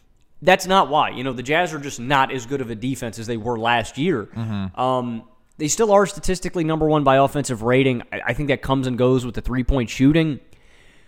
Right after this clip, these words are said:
Speaker 1: So I
Speaker 2: Yeah.
Speaker 1: think we've just seen them kind of regress, uh,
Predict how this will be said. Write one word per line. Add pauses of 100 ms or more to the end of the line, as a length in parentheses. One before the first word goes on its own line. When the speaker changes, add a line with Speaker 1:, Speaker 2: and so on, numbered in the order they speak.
(640)
Speaker 1:
So
I
Speaker 2:
Yeah.
Speaker 1:
think
we've
just
seen
them
kind
of
regress, (160)
uh,